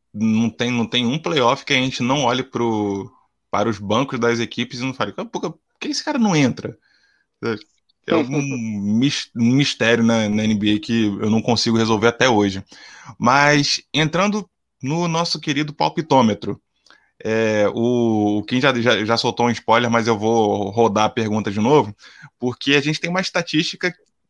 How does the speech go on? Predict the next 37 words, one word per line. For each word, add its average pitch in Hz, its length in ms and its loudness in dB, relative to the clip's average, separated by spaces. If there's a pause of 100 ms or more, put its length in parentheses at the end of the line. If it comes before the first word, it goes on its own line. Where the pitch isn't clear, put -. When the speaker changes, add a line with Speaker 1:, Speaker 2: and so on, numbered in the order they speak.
(140)
Speaker 1:
nessa 131 400 0
série 143 280 0
que 156 200 -6
nenhum 180 500 2
time 202 480 0
roubou 160 480 2
o 190 60 2
mando 180 240 0
de 170 100 -4
quadra 151 260 -2
do 175 140 -2
outro. 123 360 0 (420)
Phoenix 120 340 -4
venceu 120 300 -2
duas 113 260 0
em 107 80 0
casa, 151 640 -2 (580)
Milwaukee 113 480 4
venceu 120 320 -2
duas 117 240 0
em 135 80 -2
casa. 98 400 -2 (540)
Pelo 180 200 2
andar 165 240 2
da 135 120 0
carruagem, 107 680 0
se - 180 -4
essa 120 180 -2
estatística 113 520 -8
se - 140 -6
mantém, 104 580 -2 (240)
o - 100 -10
Phoenix 113 460 -4
vence 110 400 -4
no 160 160 -2
jogo 131 220 -4
sete 113 340 -2